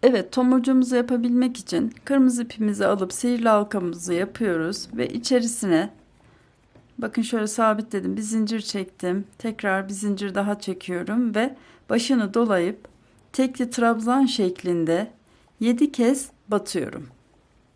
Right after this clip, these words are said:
Yedi tekli trabzan yapmıştık.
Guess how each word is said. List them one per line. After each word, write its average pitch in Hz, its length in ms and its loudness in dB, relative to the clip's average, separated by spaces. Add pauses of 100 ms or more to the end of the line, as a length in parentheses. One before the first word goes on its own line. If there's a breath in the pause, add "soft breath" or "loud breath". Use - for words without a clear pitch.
(1040)
Yedi 240 260 2
tekli 254 360 0
trabzan 240 600 2 (300)
yapmıştık. 170 800 0